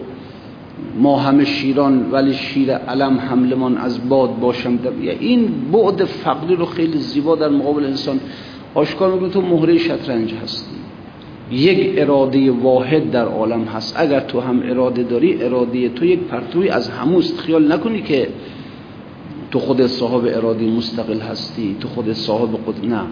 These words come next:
یک اراده واحد است در این عالم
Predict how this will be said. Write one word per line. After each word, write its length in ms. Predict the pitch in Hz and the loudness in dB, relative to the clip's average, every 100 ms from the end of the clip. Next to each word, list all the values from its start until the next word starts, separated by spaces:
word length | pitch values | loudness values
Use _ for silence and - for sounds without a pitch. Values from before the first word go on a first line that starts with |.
| - - - - - - - - - | -12 -16 -16 -16 -18 -18 -18 -18 -10
یک 360 | 127 160 151 170 | 2 4 4 2
اراده 540 | 135 131 127 117 123 120 | 0 2 2 2 0 2
واحد 400 | 120 113 117 113 | 2 0 -2 -4
است 220 | 107 - | -4 -6
در 60 | 104 | -4
این 160 | 110 | -4
عالم 420 | 104 107 107 107 | -4 -4 -4 -4